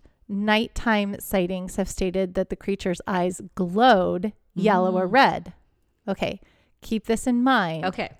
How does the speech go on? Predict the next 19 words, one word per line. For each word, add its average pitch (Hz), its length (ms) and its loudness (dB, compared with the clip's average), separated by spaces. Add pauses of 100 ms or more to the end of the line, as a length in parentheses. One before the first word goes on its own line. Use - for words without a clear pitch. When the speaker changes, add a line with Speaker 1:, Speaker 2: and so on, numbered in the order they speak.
(180)
Speaker 1:
Glowing 208 460 2
eyes. 202 400 0
Speaker 2:
Glowing 226 340 0
eyes. 156 260 -6
Speaker 1:
We've 208 160 2
talked - 280 0
about 214 220 2
glowing 208 340 0
eyes 196 260 2
Speaker 2:
We 196 80 -2
Speaker 1:
with 185 120 4
other 190 280 2
Speaker 2:
have. 170 100 -2
Speaker 1:
creatures 220 380 0
before. - 400 -6
Speaker 2:
Yes, 156 240 -4
we 175 100 -8
have. 247 220 -4
Speaker 1:
Okay. - 240 2